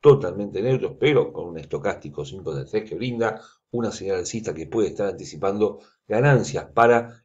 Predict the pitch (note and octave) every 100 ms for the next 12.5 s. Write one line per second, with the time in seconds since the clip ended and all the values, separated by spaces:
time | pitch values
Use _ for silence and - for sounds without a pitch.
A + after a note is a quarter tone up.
0 | - F2+ G#2 A2+ G#2+ - F2 D2 D2 F2
1 | - D#2 C#2 - - - - _ _ _
2 | - C#3+ A2+ A2 A2 A2+ - - - D2
3 | C#2+ G2 F2 D#2+ D#2 - - A2 C3 G#2
4 | - D#2+ G#2+ - G2+ A2 - _ _ _
5 | - F#2+ F2+ C#3 C#3 - - A#2+ G2+ G2
6 | B2+ A2+ G2 - E2 G#2 A2 A2 A2+ -
7 | - _ _ F#2 - C#3+ G#2 G2+ F#2+ F#2
8 | F2 D3 C#3 B2+ - - F2+ F#2 F2 F2+
9 | E2+ D#2+ D#2 - A2 G#2 F2 - - _
10 | D#2+ D2+ - A#2 F#2+ F2+ F#2+ G#2+ - G#2+
11 | G#2+ - _ _ G2+ F#2+ G2 G#2 G#2 -
12 | E2+ A2 A#2+ A#2